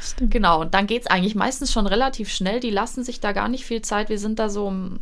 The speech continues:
Speaker 2: sagen wir mal, fünf vor zwölf normalerweise in der Box.
Speaker 1: Mhm.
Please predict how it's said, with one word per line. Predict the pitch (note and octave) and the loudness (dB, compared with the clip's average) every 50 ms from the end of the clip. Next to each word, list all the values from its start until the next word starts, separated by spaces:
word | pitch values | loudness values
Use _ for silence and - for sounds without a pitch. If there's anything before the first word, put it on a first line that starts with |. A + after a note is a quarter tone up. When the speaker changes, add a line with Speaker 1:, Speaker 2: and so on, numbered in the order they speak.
| - - | -6 -6
Speaker 2:
sagen | - - - F#3+ | -8 -6 -4 -2
wir | G#3 G#3 | -2 -2
mal, | G3 F#3 F3+ F3+ | 0 0 -2 -4
fünf | - - A3 G#3+ A#3+ - | -4 -4 -2 -2 -2 -4
vor | - - G3 F#3+ | -2 -4 -4 -2
zwölf | - - - F3+ F#3+ G#3+ A3+ - | -2 -4 -2 0 0 0 2 2
normalerweise | A3 G3+ G3 G3+ G3+ G#3 A3+ G#3+ G3+ G#3 G#3 G#3 G#3 | 2 4 4 4 4 4 4 4 2 2 2 2 2
in | G#3 G3 | 2 2
der | F#3 | 2
Box. | F3 - - - - - - - - - - - - - - - - - | 2 4 6 6 8 8 8 10 8 8 6 4 2 2 2 0 2 2
Speaker 1:
Mhm. | G3+ G#3 A3 | 4 4 4